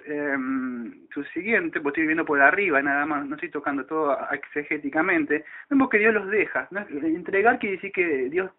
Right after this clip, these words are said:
te deja en esa condición que ya estás, no que ne-, haces algo, sino que ya estás en esa condición, naciste desde el vientre de tu madre, na-, dice el salmista, "na-, nací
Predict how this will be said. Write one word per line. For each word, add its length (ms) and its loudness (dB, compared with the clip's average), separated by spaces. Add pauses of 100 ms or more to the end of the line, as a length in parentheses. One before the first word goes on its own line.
te 80 -2
deja 360 2
en 80 -4
esa 160 -6
condición 460 -4
que 120 -2 (140)
ya 100 8
estás, 500 0 (460)
no 160 -4
que 120 4
ne-, 180 4 (200)
haces 280 2
algo, 380 8 (180)
sino 160 -4
que 120 -2
ya 100 4
estás 300 2
en 100 -4
esa 180 2
condición, 720 2 (260)
naciste 380 2
desde 220 4
el 60 0
vientre 260 -2
de 60 -2
tu 220 -4
madre, 460 4
na-, 200 6
dice 340 -2
el 80 -4
salmista, 380 -2
"na-, 180 0
nací 420 -2